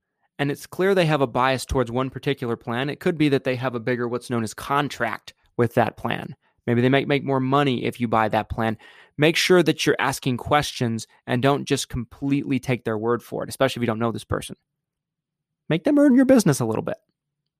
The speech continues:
Make sure that you trust them. Make sure you believe in them, and make sure it's clear to you that their interest is in what's best serves you, not what best serves their pocket.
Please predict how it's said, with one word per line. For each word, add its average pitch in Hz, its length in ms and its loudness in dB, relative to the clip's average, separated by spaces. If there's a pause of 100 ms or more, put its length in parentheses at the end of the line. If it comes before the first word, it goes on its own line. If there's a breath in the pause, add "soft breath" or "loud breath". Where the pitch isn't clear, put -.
(340)
Make 147 200 2
sure 190 160 2
that 175 160 -2
you 160 40 0
trust 151 380 0
them. 113 80 -6
Make 123 140 -4
sure 156 140 0
you 147 40 4
believe 143 300 0
in 123 60 -6
them, 117 100 -6
and 120 80 -8
make 147 160 -4
sure 170 200 -2
it's 143 140 -2
clear 147 800 0
to 156 100 -2
you 156 420 2 (540)
that 113 260 -4
their 160 240 4
interest 151 600 0
is 127 180 -2
in 117 380 -4
what's 127 240 -8
best - 280 0
serves 113 300 0
you, 120 400 0
not 120 200 2
what 110 120 0
best 117 220 2
serves 110 220 2
their 110 120 0
pocket. - 440 -4